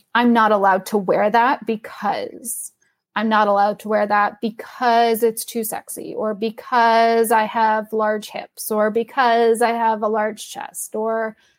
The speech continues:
because I'm an apple shape, or because I don't have curves, or because I'm too tall, or because I'm too short, or because, because, because." A lot of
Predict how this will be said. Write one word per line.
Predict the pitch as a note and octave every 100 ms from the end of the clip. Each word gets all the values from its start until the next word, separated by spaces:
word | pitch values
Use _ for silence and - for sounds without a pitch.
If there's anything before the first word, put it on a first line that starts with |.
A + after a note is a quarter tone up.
| _
because | B3 B3 C#4 B3 A#3
I'm | A#3
an | A#3 -
apple | F#3 - -
shape, | - - D#3+
or | - A3+ G#3 G3+ G3+
because | G#3+ G#3 A#3 A#3
I | A#3+
don't | B3+ D4 D#4+
have | - -
curves, | - E3 - - -
or | A3 A3
because | G#3+ G#3+ C4 B3+
I'm | A#3+ A3
too | A3
tall, | A3 F#3 E3
or | - A3+
because | A#3 C4 C#4
I'm | C4
too | B3 D4
short, | - F#4 G#3 - _ _ _
or | - C4+ B3+ B3
because, | A#3+ A3+ G3+ F#3
because, | F#3 G3 F3+
because." | - - G#3 - - - - - -
A | A#3+
lot | B3 A3+ B3 C#4
of | C4 A3+ G#3+ G#3